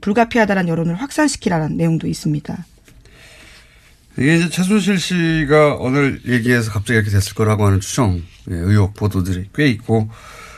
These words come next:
Speaker 2: 그 주변에서 그런 얘기가 나왔었죠. 최순실 씨가 개성공단 관련 이야기를 했었다고. 예. 어, 근데 이 이제 여기에 대해서 소위 대통령 비서실장의 지시 중에 가장,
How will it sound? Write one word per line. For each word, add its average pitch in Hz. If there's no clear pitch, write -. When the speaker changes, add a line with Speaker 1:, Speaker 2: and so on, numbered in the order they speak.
Speaker 2:
그 170
주변에서 170
그런 165
얘기가 147
나왔었죠. 101
최순실 113
씨가 98
개성공단 120
관련 113
이야기를 101
했었다고. 95
예. 90
어, 110
근데 143
이 151
이제 143
여기에 139
대해서 147
소위 156
대통령 147
비서실장의 143
지시 127
중에 131
가장, 131